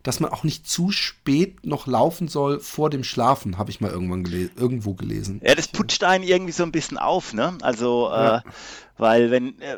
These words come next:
Speaker 2: ich merk das dann, wenn du, wenn du, mm, ja, so um sieben losläufst, vielleicht eine Stunde, ne, bis acht geht das, dann gammelst du noch ein bisschen, äh, in, äh, im Warmen auf der Couch rum, dann kannst du sehr, äh, mucklig schlafen,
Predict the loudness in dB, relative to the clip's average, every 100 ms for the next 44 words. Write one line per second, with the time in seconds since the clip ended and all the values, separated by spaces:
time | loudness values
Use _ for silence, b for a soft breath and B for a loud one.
0 | -12 -14 -2 2 2 2 -2 0 0 2
1 | 0 0 0 -2 -2 -4 -4 -6 -10 -18
2 | -20 -10 -8 -6 -2 -2 -2 -6 -4 -4
3 | -4 -8 -8 -4 -2 -2 0 2 2 0
4 | 2 2 2 -2 0 2 0 -6 0 0
5 | 2 0 0 -2 -4 0 2 0 -2 0
6 | 2 2 0 -2 -2 -6 -10 2 2 2
7 | -2 -2 -2 -2 -4 -4 -2 -2 -2 -4
8 | -4 -4 -4 2 4 6 4 0 -2 -4
9 | 0 2 2 -2 -4 -4 -8 B B 0
10 | 0 0 -2 -4 -2 2 6 6 4 0
11 | -4 -4 -4 -2 -2 -2 4 6 6 2
12 | -6 -14